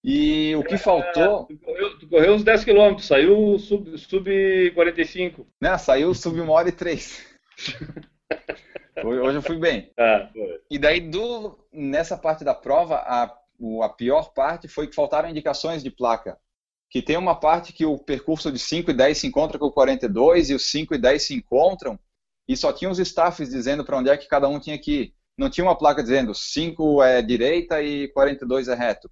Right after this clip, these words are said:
Speaker 1: Era tudo no staff. Teve gente de dez quilômetros que foi junto com a maratona, <laughs> depois teve que
Speaker 2: Voltou.
Speaker 1: voltar. É,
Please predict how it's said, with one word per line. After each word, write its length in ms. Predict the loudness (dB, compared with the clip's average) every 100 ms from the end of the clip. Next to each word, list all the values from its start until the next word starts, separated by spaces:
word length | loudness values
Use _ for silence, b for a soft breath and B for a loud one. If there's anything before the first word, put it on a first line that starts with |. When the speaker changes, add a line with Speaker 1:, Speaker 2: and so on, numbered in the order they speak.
| _
Speaker 1:
Era 200 | 0 0
tudo 200 | -2 -6
no 120 | -6
staff. 520 | -6 -2 0 0 -4 -20 _ _ _ _ -4
Teve 180 | -2
gente 260 | -2 -6 -6
de 80 | 0
dez 240 | 0 0
quilômetros 460 | 0 2 2 -2 -8
que 100 | -14
foi 640 | -14 -6 2 4 4 -2 -12 _ _
junto 220 | -4 -2
com 80 | 0
a 40 | 4
maratona, 720 | 4 4 2 0 2 -2 -4 -4
<laughs> 80 | -2
depois 280 | 0 0 -2
teve 160 | -4
que 80 | -4
Speaker 2:
Voltou. 200 | -4 -4 -2
Speaker 1:
voltar. 240 | -2 -2 _ _ _ _ _ -10
É, 240 | -6 -6